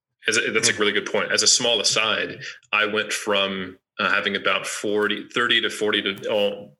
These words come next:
forty-five-ish online clients as a part of three D muscle journey dot com.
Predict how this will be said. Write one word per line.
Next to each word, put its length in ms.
forty-five-ish 1040
online 340
clients 580
as 120
a 40
part 280
of 180
three 120
D 80
muscle 200
journey 200
dot 220
com. 260